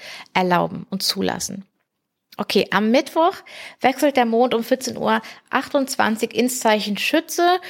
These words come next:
und wir haben kurz vor Mitternacht dann auch den Dreiviertelmond im Zeichen Schütze. Und der Dreiviertelmond ist ja so der Moment, an dem wir quasi unsere Ernte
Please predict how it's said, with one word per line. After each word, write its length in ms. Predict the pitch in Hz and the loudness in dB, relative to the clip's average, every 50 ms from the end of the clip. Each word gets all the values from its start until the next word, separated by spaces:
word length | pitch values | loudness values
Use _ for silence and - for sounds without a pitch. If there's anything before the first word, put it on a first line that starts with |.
| - - - _ _ | -16 -18 -20 _ _
und 320 | - 262 294 320 330 - 302 | 2 2 2 2 0 2 2
wir 160 | 277 254 240 | 2 2 2
haben 260 | 240 233 240 247 240 | 2 2 2 0 0
kurz 240 | - 311 320 311 - | 0 0 0 0 -2
vor 160 | - 269 247 | -2 0 2
Mitternacht 580 | 226 240 269 - 359 302 254 233 240 - - - | 2 0 2 4 2 4 4 2 0 0 2 0
dann 200 | 240 - - - | 0 0 0 2
auch 240 | 180 208 254 254 | 2 2 2 2
den 240 | - - 240 226 226 | 2 2 2 2 2
Dreiviertelmond 1300 | 240 220 196 202 208 220 240 233 233 - 220 214 214 - 214 208 196 196 185 185 180 185 - - - - - - - - - - _ _ | 2 2 2 4 4 4 2 0 -2 -2 -4 -4 0 0 -2 0 0 -2 -2 -2 -2 -4 -6 -10 -14 -16 -16 -16 -14 -16 -18 -20 _ _
im 420 | 220 208 202 202 202 202 208 - _ _ _ _ _ _ _ _ _ | 2 2 2 2 0 -2 -4 -8 _ _ _ _ _ _ _ _ _
Zeichen 420 | - - 196 185 180 175 - 180 175 | -6 -2 0 0 0 -2 -4 -8 -8
Schütze. 480 | - - 190 - - - - - - - _ _ _ - - - - 190 _ | -8 -8 -8 -8 -8 -10 -10 -10 -12 -14 _ _ _ -20 -18 -18 -18 -16 _
Und 180 | - 220 226 | -2 0 2
der 80 | 247 214 | 2 2
Dreiviertelmond 840 | 220 214 226 254 277 269 - 294 285 - 262 247 233 247 254 254 - | 4 2 2 2 2 2 2 2 2 2 0 2 2 2 2 0 -2
ist 120 | 240 - | -4 0
ja 120 | - 254 226 | 0 2 2
so 80 | 233 | 0
der 260 | 214 - 208 226 247 254 | 0 2 4 4 4 4
Moment, 460 | 262 240 220 214 214 226 233 - 220 | 2 2 2 2 2 2 0 -2 -2
an 120 | 214 208 | -2 0
dem 220 | 202 220 233 247 233 | 2 2 2 2 2
wir 140 | 240 233 | 0 0
quasi 440 | - - 202 202 208 220 220 220 220 | 0 0 2 4 4 4 2 0 -2
unsere 380 | - - 220 226 - - - - - _ - | -2 -2 -2 -4 -4 -6 -8 -10 -6 _ 0
Ernte 560 | 220 254 320 370 349 - 262 247 233 233 | 2 2 2 0 -2 -2 0 0 0 0